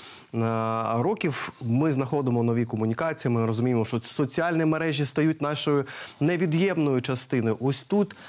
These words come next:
церква, вона все ж таки тримається історії,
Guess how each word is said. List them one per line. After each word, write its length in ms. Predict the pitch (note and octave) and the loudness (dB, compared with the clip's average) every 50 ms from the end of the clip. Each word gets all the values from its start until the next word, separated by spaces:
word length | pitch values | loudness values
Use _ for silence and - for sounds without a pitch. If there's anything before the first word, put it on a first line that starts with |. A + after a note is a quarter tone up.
| - - - | -20 -16 -12
церква, 440 | - - F3+ F3 C#3 B2 - B2+ A2+ | -4 -2 -2 0 0 -2 -2 -2 -2
вона 380 | G2+ A2+ B2+ D3 E3+ F3 E3 | 0 0 0 2 2 0 -2
все 320 | D3+ - - - E3+ D#3+ C#3+ | -2 -4 -2 -2 0 0 0
ж 120 | - - | -2 -4
таки 400 | C#3+ B2 - C#3+ C#3+ C3+ B2+ B2+ - - - - - _ | -4 -4 0 2 2 2 2 0 -2 -10 -16 -18 -14 _
тримається 600 | - C#3 D3+ D#3+ D#3+ E3 D#3+ D#3 D3+ C3+ - - | -2 0 2 2 2 2 2 0 0 -2 0 -2
історії, 1040 | C3+ C3+ C#3+ D3 B2+ - - - - F3 G#3 G#3+ G3 F#3 E3+ D3 C#3+ C#3 C3+ C3 A#2+ | -2 0 0 -2 -2 -2 -4 -2 0 2 2 2 2 2 2 2 2 2 2 0 -2